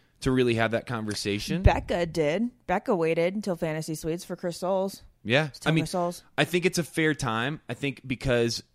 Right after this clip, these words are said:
Speaker 1: there's a connotation around Fantasy Suites, you're gonna be spending the night together. What do you expect? What do you want? Like, I think expectations have to get set on both sides. We don't know what happens next week with any of this, but what we do know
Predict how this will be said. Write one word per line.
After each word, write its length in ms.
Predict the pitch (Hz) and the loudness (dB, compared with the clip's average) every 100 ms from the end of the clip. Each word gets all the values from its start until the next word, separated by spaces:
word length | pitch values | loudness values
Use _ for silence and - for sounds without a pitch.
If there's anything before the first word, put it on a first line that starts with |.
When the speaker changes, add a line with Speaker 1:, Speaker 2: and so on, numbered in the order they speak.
| - | -6
Speaker 1:
there's 240 | 117 110 113 | 0 0 0
a 40 | |
connotation 560 | - 107 - 95 - 90 | -2 -4 -2 -6 -4 -4
around 120 | 87 | -2
Fantasy 320 | 90 87 90 | -2 -2 -2
Suites, 260 | 98 90 - - - - | 0 0 -2 -18 -6 0
you're 100 | 117 | 2
gonna 220 | 123 113 | 2 0
be 100 | 113 | -2
spending 320 | - 101 98 | -2 -2 0
the 60 | 87 | 0
night 200 | 82 - | -2 -4
together. 320 | 85 82 80 - - | -4 -4 -6 -10 0
What 240 | 123 147 | 6 6
do 40 | |
you 140 | 147 131 | 6 2
expect? 420 | - - 101 - | 2 2 2 0
What 80 | 110 | -2
do 60 | |
you 80 | 104 | 0
want? 280 | 98 101 95 | 0 0 0
Like, 220 | 101 90 - - - | -4 -6 -10 -6 2
I 40 | 120 | 2
think 440 | - 127 123 - _ 117 | 6 6 6 -4 _ 0
expectations 680 | - 120 - 107 98 101 | 6 6 6 4 4 2
have 160 | 98 - | 2 2
to 80 | 90 | -2
get 160 | - | -2
set 380 | - 98 82 - - | 2 4 4 0 2
on 160 | 98 82 | 2 6
both 220 | 85 80 | 6 4
sides. 680 | - 135 120 76 67 - - _ _ _ _ _ _ _ | 6 8 8 4 -2 -10 -18 _ _ _ _ _ _ _
We 180 | 120 139 | 2 6
don't 200 | 196 147 | 6 6
know 200 | 139 143 | 8 8
what 160 | 139 101 | 8 4
happens 520 | - 110 127 127 123 | 2 2 4 4 4
next 240 | 127 - 131 | 0 2 2
week 160 | 123 | 4
with 140 | 135 127 | 2 2
any 160 | 131 | 2
of 100 | 127 | 4
this, 380 | 139 143 - - _ _ _ 113 | 4 2 0 -10 _ _ _ 8
but 220 | 139 143 | 10 10
what 180 | 147 135 | 6 4
we 140 | 131 | -2
do 400 | 107 117 185 185 | -2 2 4 4
know 480 | 131 90 57 50 | 4 2 -2 -8